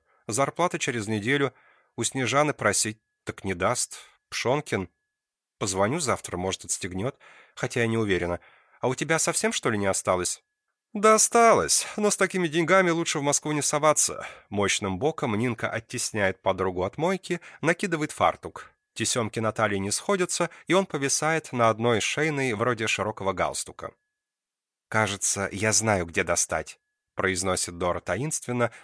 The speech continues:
но шум воды заглушает её голос. "Может, это и к лучшему. В свой экзотический план по добыванию денежных знаков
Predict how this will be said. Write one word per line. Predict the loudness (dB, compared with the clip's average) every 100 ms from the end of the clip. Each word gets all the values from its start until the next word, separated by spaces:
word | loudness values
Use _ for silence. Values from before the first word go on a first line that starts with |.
| _
но | -2 -2
шум | -2 0
воды | 2 2 0 -4 -6
заглушает | -6 -4 -4 -4 -4 -4 -4
её | -6
голос. | -6 -8 -8 -12 -14 _ _ _ _ _ _ 0
"Может, | 0 0 -4
это | -4 -4
и |
к | -4
лучшему. | -6 -6 -6 -6 -6 -6 -10 -20 -20 -8
В | -6
свой | -2 0 0
экзотический | -2 -4 -4 -4 -4 -2 -4 -4
план | 0 0 -2
по | -6
добыванию | -2 0 0 0 -2
денежных | -2 -2 -2 -4
знаков | -4 -2 0 -2 -4